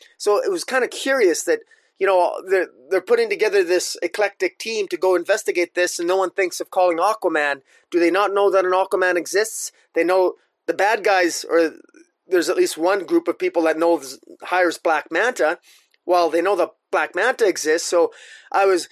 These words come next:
so I got some questions here. Is, is, is this take place in a world where there's no other superheroes? Uh, but th-, that's a nitpick. I enjoyed the, um, this is a good setup for a first issue.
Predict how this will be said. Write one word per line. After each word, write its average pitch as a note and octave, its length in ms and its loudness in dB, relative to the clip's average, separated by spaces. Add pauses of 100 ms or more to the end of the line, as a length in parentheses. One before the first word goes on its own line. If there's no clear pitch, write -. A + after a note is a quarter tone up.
(160)
so A#3 160 2
I A3 80 0
got C#4 180 2
some A#3 260 -2
questions A3+ 640 -4
here. B3 240 2
Is, E3 240 0
is, D#3 280 -6
is D3+ 140 -6
this F3+ 180 -4 (240)
take - 240 -4
place F#3 240 0
in E3+ 80 -2
a E3 80 2
world E3+ 420 2
where D#3+ 140 4
there's D3 220 0
no E3+ 160 2
other E3+ 160 2
superheroes? F3 840 -2 (380)
Uh, C#3 360 -2 (520)
but F3 200 0 (760)
th-, A#3+ 160 0
that's G3+ 220 0
a F3+ 40 2
nitpick. E3 720 -2 (440)
I G3+ 140 2
enjoyed E3 640 0
the, D#3 380 -4
um, E3+ 220 -6 (280)
this A3 240 0
is A3+ 100 -2
a G#3+ 80 2
good G3 300 2
setup F#3 460 0
for F3 180 0
a - 40 0
first F3+ 280 -2
issue. F#3 480 -2